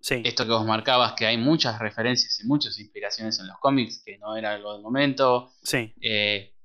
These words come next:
Speaker 2: quizás algunas diferencias, porque como vos bien dijiste, lo de la telaraña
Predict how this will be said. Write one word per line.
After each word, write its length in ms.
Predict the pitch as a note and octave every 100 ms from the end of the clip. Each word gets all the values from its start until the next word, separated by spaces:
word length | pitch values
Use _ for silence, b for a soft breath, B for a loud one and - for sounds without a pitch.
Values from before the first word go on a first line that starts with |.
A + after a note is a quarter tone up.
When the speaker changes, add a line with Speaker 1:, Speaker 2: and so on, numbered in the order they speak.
| - -
Speaker 2:
quizás 380 | - G#2 C3 -
algunas 260 | B2 A#2
diferencias, 480 | A2 A2 B2+ C#3 A2+
porque 240 | G2+ F#2
como 220 | F#2 G2 G#2
vos 140 | A2
bien 120 | A2
dijiste, 320 | G#2 B2 A#2+
lo 100 | G2
de 60 | F#2
la 120 | G2
telaraña 720 | G2 G2+ G#2 A#2+ A#2+ G#2+ F#2